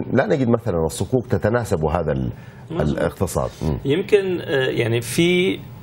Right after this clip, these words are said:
Speaker 2: يعني أول شيء فينا نقول إنه يمكن القطاع المصرفي السعودي في السنوات الأخيرة كان في عنده السيولة يمكن متوافرة، آه، ل، آه، يعني تمويل، آه، يعني، آه،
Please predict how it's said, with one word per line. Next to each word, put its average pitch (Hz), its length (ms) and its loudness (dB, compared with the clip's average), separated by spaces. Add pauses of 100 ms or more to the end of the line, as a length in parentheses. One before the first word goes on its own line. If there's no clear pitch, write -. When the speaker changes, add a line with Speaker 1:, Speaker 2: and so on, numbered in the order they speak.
(480)
Speaker 2:
يعني 123 140 -2
أول 160 240 2
شيء 160 160 2
فينا 143 240 0
نقول 147 240 2
إنه 127 360 2
يمكن 135 220 -2
القطاع 127 300 0
المصرفي 123 400 0
السعودي 120 520 2
في - 120 -6
السنوات 113 600 0
الأخيرة 113 800 0 (300)
كان 117 140 2
في 117 120 -2
عنده 113 220 2
السيولة 113 580 2
يمكن 110 360 0
متوافرة، 110 680 0 (380)
آه، 107 240 0
ل، 113 540 2
آه، 104 440 0
يعني 104 260 0
تمويل، 110 720 2
آه، 110 680 -4
يعني، - 460 -4
آه، 60 480 -4